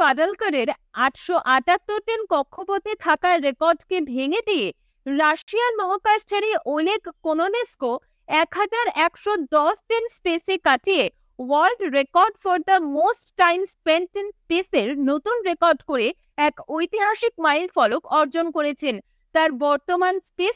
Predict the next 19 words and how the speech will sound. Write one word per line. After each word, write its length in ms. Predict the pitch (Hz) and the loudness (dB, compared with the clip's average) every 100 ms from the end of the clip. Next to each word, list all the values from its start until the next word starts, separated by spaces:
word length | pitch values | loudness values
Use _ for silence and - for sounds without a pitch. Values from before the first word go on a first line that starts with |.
| - | -2
ফ্লাইট 320 | 440 320 302 - | 0 2 0 -6
সেপ্টেম্বরে 680 | - 311 - 453 466 453 | -4 -2 -2 -4 -2 -4
শেষ 240 | 453 330 330 | -2 -4 -2
হবার 240 | 269 214 285 | -2 0 -2
সম্ভাবনা 560 | - 254 254 247 240 226 | 0 -2 0 -4 -2 -2
রয়েছে। 400 | 254 247 - 220 165 _ _ - | -2 -4 -4 -4 -4 _ _ -6
মহাকাশ 540 | 269 285 320 349 349 - | -2 0 0 2 0 0
মিশনে 460 | 302 302 453 392 269 - | -6 -4 -2 0 -2 0
তার 180 | 294 285 285 | 0 2 -2
এই 60 | 294 | -6
উৎসর্গ 500 | 285 247 - 349 349 415 285 | -8 -8 0 0 2 0 0
ও 20 | 302 220 | 0 -2
অবদান 380 | 233 381 370 226 220 _ _ 359 | -2 0 0 0 -6 _ _ 0
তাকে 220 | 359 403 359 311 | 0 0 -2 0
মানব 280 | 311 415 508 | 0 0 -2
মহাকাশ 400 | 403 403 - 392 381 | 0 0 2 2 4
যাত্রার 360 | 381 - 403 392 | 0 0 -4 -4
ক্ষেত্রে 380 | 403 - 302 285 | -4 -6 0 0
এক 120 | 302 | 2